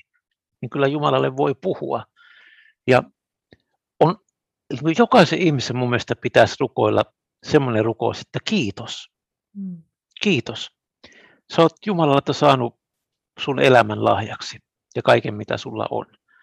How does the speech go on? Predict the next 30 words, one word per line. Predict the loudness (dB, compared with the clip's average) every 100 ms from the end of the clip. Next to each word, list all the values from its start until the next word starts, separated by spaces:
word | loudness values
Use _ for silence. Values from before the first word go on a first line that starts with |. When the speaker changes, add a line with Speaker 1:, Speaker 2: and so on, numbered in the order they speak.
| _ _ _ -8
Speaker 1:
Ja | -6
Jumala | -2 2 4 4
ei |
oikeastaan | 2 -6 -4 -4 -2
muuta | -2 -2 0
ihmiseltä | -2 -2 -6 -8 -8
odota | -6 -4 -4 -8 -14
kuin | -14
sitä | -8
yhtä | -6 -6 -8
sanaa, | -8 -6 -8 -10 -14
että | -14 -12 -8
kiitos. | -10 -10 -16 -18 -20 _ _ _ _ _ _ _ _ _ _ _ _ _ _
Ja | -4 -4 -6
se | 2 2 2 _ -2
kiitosrukous, | -2 -2 -4 -4 -2 -2 -4
niin | -8 _ -20 _ _ _ -2
eihän | 2 2
sen, | 2 0
sen | 0 2
tarkoitus | 4 2 0 -2
ei | 0
ole | 2
muuttaa | 0 -2 0 -2
maailmaa | 2 0 0 -6 -12
eikä, | -10 -10 -10 _ _ _ _ _ -6
eikä | -4
niinku | -4 -4 -6 -10 _ _ _
lisätä | -6 0 2 2
mun | 0 -4 -10